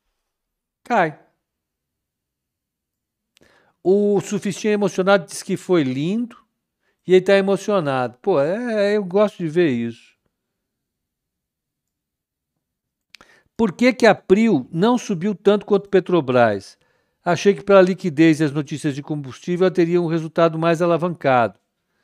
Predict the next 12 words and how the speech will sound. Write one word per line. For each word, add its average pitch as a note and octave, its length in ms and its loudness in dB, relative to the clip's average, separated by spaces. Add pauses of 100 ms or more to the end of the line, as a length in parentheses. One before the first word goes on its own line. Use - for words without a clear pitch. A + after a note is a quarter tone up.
(1700)
Ô, F#3 180 2
Igor, C3+ 400 0
ela F3+ 160 -2
já A#3 140 -8
tá C#4 140 -8
subindo C4+ 420 -6
bem, E3+ 360 -2
né? C3+ 260 -12 (480)
Ela D#3 140 -12
pode F3+ 380 -10
subir A3+ 200 -12
mais. E3 500 -10